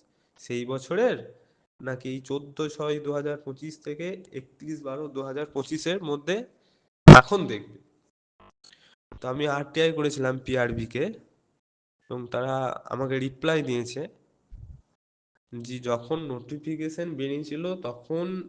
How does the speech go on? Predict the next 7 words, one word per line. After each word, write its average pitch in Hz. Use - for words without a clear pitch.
নোটিফিকেশনে 160
যা 135
লেখা 131
ছিল 180
ওই 139
রুলস 151
অনুযায়ী 156